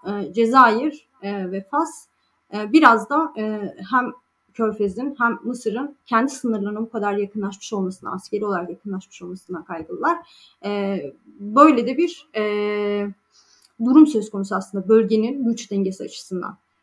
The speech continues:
E, denklemleri etkileyecek. Yani Kays Said'in sadece içeride bir se-, sistem değişikliğine gidip gitmeyeceği değil, dış politikada da ülkenin,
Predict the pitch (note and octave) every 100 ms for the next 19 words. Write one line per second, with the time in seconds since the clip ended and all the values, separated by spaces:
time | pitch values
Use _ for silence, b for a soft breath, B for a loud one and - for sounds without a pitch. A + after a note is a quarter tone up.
0 | _ - G3 F#3+ F3+ F3+ F#3+ A3 G#3+ A3
1 | G#3+ A3 G#3 - F3+ E3+ F#3 - G#3+ G#3
2 | - B3+ B3 - B3+ B3 B3 C4 B3+ B3+
3 | A#3 A3+ - B3 A3+ A3 A#3 - A3 A3
4 | - G#3 - G#3 B3 A#3+ A3+ A3 - A3+
5 | A3 G#3+ A3 A#3 A3 G#3+ B3 C4 D#4+ A#3
6 | C4 - B3+ B3 - A#3+ G#3+ G3+ G3+ G#3
7 | G#3 G3